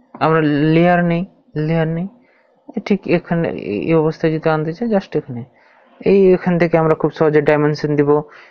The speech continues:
কোনো ড্রয়িং করার পর ড্রয়িং এ dimension দিলাম, আহ, line বা ড্র ক-, ড্র করলাম, এখানে কম, আহ, সিম্বলগুলো, আই-, আইকনগুলো খুব, আহ,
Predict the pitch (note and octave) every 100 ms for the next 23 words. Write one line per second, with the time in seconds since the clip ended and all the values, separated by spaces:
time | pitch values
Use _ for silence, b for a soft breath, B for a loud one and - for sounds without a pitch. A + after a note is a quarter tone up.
0 | B - D#3 C#3+ C#3+ D3+ D3+ D3+ C#3+ C#3+
1 | C#3+ C3+ C#3 C#3+ C#3 C#3+ C#3 C#3 C#3+ C#3
2 | C#3 C#3 C#3 C#3 B B B C3 C3 C3
3 | C3+ C#3+ C#3+ B2+ B2+ B2+ C3 C#3 C#3 -
4 | - C3 C3 C#3 C#3 C#3 C3+ C3+ A2 C3
5 | C#3 C3+ B2+ A#2 - - C3 C3 C#3 B
6 | B B B2 A#2 A#2 - A2 A2+ - C#2+
7 | C#2+ D2+ - - - - - - C#3+ C#3+
8 | C#3+ C3+ C#3 C#3+ C#3+ b b b - B2+
9 | B2+ - - C#3 C3+ C#3+ C3+ C3+ D3+ -
10 | - - C#3 - - - - - -